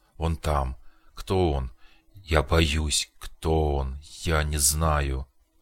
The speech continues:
Он следит, а я такой маленький». Стэна вырвало. Он приготовил ведро заранее, поставив его рядом с собой. Достав влажное освежающее полотенце, вытер лицо и шею,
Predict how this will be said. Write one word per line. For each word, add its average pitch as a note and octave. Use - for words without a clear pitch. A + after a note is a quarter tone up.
Он D2+
следит, D#2
а E2+
я D#2+
такой A#2
маленький». D2+
Стэна G2
вырвало. C2
Он D#2
приготовил D2+
ведро D2
заранее, D#2+
поставив D#2
его D2
рядом C#2
с -
собой. C2
Достав C#2+
влажное C#2+
освежающее C#2+
полотенце, D2
вытер G2
лицо D2
и C#2+
шею, B1+